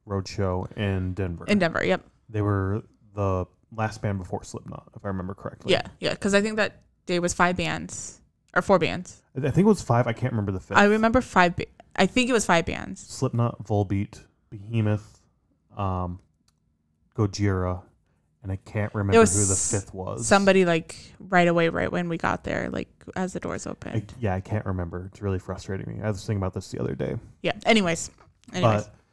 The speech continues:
Speaker 1: when we, we, we went up to go to the bathroom and get drinks before going down to see Volbeat. That was gonna be our last, like, drinks and bathroom break before the end of the show.
Speaker 2: Yep.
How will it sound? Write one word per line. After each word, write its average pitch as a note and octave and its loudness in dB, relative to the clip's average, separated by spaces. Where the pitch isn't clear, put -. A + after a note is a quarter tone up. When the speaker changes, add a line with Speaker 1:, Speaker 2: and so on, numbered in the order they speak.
Speaker 1:
when A#2 4
we, B2+ 6
we, C3 4
we B2 6
went C3 4
up C3+ -2
to - -10
go A2+ -4
to A2 0
the G#2 -2
bathroom A2+ 0
and G2 -2
get G2+ -8
drinks - -8
before F#2 0
going G2 2
down F#2 -2
to F2 -14
see - -6
Volbeat. F#2+ -2
That G#2 -6
was G2+ -6
gonna G2+ -2
be F#2+ 0
our F#2 -2
last, G2 -2
like, G2 -6
drinks G2+ -2
and G2+ -4
bathroom F#2+ -2
break F#2 -6
before F2+ -6
the F2+ -6
end F2+ -4
of F#2+ -6
the G#2+ -8
show. - -6
Speaker 2:
Yep. - -4